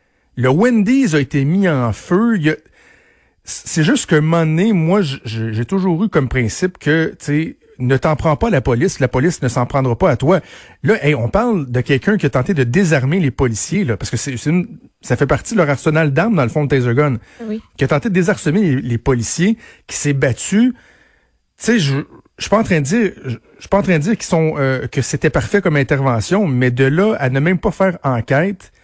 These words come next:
Speaker 1: et de ne pas reconnaître qu'il y a des policiers qui ont pu se sentir menacés, cibole, là.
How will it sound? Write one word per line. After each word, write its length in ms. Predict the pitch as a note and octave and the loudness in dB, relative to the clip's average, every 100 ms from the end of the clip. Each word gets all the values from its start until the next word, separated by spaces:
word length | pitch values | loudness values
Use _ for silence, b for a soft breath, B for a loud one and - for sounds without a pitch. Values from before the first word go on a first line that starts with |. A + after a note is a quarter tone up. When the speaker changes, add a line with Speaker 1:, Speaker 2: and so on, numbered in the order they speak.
| b b b b | b b b b
Speaker 1:
et 80 | - | -4
de 80 | B2 | 0
ne 120 | C#3+ | 2
pas 140 | C3+ A3+ | 2 2
reconnaître 440 | E3 C3+ D#3+ F#3+ | 2 2 2 2
qu'il 80 | C#3 | 0
y 40 | |
a 20 | |
des 80 | B2+ | 0
policiers 340 | B2 C3+ - C4+ | 2 0 0 0
qui 100 | C#3 | -2
ont 80 | |
pu 180 | B2 - | -2 -6
se 140 | - - | -4 -2
sentir 360 | C#3+ - D4 | 0 0 0
menacés, 480 | F#3 C#3+ A#2 - A3 | 2 2 0 -2 -4
cibole, 500 | - - C#3+ E3 | -6 -2 0 0
là. 80 | C#3+ | 0